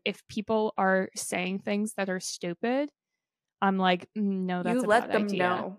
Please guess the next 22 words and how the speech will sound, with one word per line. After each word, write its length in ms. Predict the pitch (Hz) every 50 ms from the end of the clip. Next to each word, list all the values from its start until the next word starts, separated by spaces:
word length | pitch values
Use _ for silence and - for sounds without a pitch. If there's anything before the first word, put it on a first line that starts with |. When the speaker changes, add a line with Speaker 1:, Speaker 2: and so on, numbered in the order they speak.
| -
Speaker 1:
Yeah. 260 | - 220 214 - 233 339
Speaker 2:
<laughs> 760 | 381 - - 320 359 - - - 359 403 - - - 269 247
Speaker 1:
<laughs> 520 | - - - - - - - - - - -
Where 180 | 240 247 240
Speaker 2:
You 140 | 247 302 349
Speaker 1:
before 180 | 381 - 247 254
Speaker 2:
tell 220 | 254 262 254 254
Speaker 1:
I'd 20 |
be 40 | 262
like, 180 | 226 226 233 214
Speaker 2:
them 80 | 202 196
it's 220 | 190 - 220 - 240
stupid. 100 | 208 240
Speaker 1:
"Wow, 460 | 247 269 262 254 233 220 214 208 202 - - -
Speaker 2:
<laughs> 140 | 269 285 466
Speaker 1:
what 160 | 233 254 330
a 80 | 427 403
great 300 | 302 240 226 220 220 226
idea. 760 | 220 220 220 226 185 202 196 196 185 180 180 185 190 196 208 _ -
This 200 | 214 226 - -
is 140 | 294 277 -
fantastic." 800 | - 247 240 240 - 233 - - 202 - - - - - -